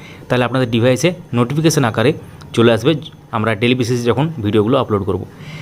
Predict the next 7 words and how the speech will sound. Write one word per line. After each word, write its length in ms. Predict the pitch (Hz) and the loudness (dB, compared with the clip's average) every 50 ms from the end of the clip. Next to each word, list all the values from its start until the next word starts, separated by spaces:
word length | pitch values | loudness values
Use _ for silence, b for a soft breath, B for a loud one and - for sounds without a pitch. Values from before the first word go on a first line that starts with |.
| B B B B - - | B B B B 0 4
তো 320 | 165 160 160 160 160 160 - - - - - - - - - - - | 6 6 6 6 4 2 -4 -10 -18 -18 -18 -18 -20 -20 -18 -6 -4
তার 80 | 143 139 | -4 -2
সাথে 240 | - - 156 180 | -2 -2 -2 -2
যারা 180 | 165 160 147 143 - - | 0 0 0 -2 -2 -4
Facebook 220 | 127 143 180 170 | -4 -4 -4 -4
থেকে 140 | - 180 170 | -4 -4 -2
দেখছেন 280 | 175 175 - - 208 | -2 -2 -2 -2 -4